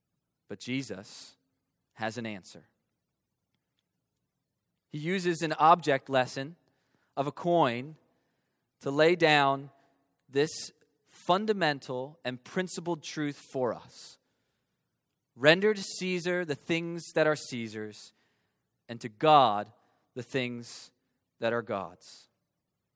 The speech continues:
Before Jesus gives this, this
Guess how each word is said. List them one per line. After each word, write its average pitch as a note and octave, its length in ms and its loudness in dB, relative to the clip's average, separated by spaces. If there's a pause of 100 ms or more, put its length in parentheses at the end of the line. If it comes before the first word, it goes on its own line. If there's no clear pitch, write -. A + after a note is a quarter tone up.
(1080)
Before G3+ 360 6
Jesus D#3 580 0
gives D3 680 4 (220)
this, C#3+ 220 2 (840)
this C3+ 180 -4